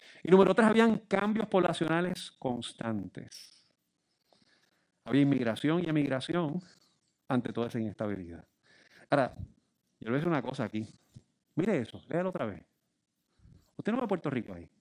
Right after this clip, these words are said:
Retratado. Míralo bien, míralo bien. V-, vamos a hacer un análisis claro. Vamos a ponernos en los lentes antropológicos por un momento.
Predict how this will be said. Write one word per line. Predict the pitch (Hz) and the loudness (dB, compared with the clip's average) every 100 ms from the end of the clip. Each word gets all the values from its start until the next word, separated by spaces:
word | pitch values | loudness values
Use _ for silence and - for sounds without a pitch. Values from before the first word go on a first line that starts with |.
| _ _ _ _ - _ _ _ _ _ _ _ _ - | _ _ _ _ -20 _ _ _ _ _ _ _ _ 0
Retratado. | 156 139 123 120 - _ _ _ _ _ _ _ _ _ _ _ _ _ - | 2 2 2 -2 -6 _ _ _ _ _ _ _ _ _ _ _ _ _ -6
Míralo | 214 269 | 2 4
bien, | 160 | 6
míralo | 175 277 190 | 6 6 4
bien. | 131 | 2
V-, | - 202 | -2 2
vamos | 196 285 | 6 8
a | 262 | 8
hacer | 302 | 8
un | 277 | 6
análisis | 247 262 240 196 - - - | 8 8 8 4 -2 -20 2
claro. | 180 196 147 90 - _ _ _ _ _ _ _ _ _ _ _ _ _ _ _ _ _ - | 10 12 10 6 -10 _ _ _ _ _ _ _ _ _ _ _ _ _ _ _ _ _ -4
Vamos | 208 | 2
a | 220 | 6
ponernos | 247 254 233 214 | 8 10 10 10
en | |
los | 180 165 | 8 10
lentes | 196 233 254 233 170 - _ _ _ _ | 10 8 8 8 6 -6 _ _ _ _
antropológicos | 160 156 160 160 180 214 208 | 4 8 8 8 10 10 8
por | 208 202 | 4 2
un | |
momento. | 190 147 113 - 80 | 4 4 0 -4 -14